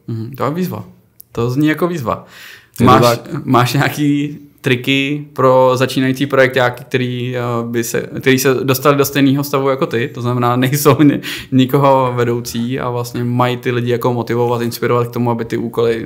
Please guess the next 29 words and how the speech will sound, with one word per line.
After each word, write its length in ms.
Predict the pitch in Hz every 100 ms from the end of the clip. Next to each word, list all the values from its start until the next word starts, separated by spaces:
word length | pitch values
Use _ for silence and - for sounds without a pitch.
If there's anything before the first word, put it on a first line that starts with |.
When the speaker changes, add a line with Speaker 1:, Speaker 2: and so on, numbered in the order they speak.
| -
Speaker 1:
plnili 360 | 117 117 117 113
v 60 |
těch 140 | - 117
termínech, 400 | 110 113 113 113
který 180 | 117 117
ty 80 |
si 140 | 117 117
zadal? 360 | 104 107 175 - _ -
Speaker 2:
Tak 160 | 151
základ 300 | 113 113 113
je 80 | 107
se 100 | 104
toho 140 | 101 101
nebát. 400 | 82 80 76 - - - - - -
Speaker 1:
<laughs> 460 | - - - -
Speaker 2:
Jakmile 320 | 131 131 135
se 140 | 131 139
člověk 240 | 127 131
toho 140 | 139 120
bojí, 240 | 107 113
tak 160 | 104 -
to 60 |
je 40 | 110
konec. 420 | 87 87 85 -
To 280 | 92 87 85
samozřejmě 520 | 98 95 92 98 95
neudělá 440 | 92 90 95 101
nic 440 | 92 87 92 95 104
a, 280 | 98 98